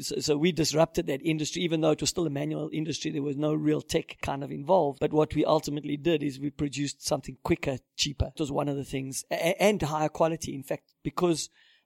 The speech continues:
uh, I came out of a wedding background, a wedding video background, um, our quality was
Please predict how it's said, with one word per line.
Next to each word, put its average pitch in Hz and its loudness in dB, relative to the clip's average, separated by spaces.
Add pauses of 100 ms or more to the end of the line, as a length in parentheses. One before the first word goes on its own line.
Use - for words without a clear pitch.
uh, 139 2
I 147 6
came 156 4
out 151 2
of 147 -2
a 143 0 (180)
wedding 160 8
background, 147 2
a 147 2
wedding 156 4
video 151 0
background, 135 0 (400)
um, 139 0
our 135 2
quality 156 0 (240)
was 139 0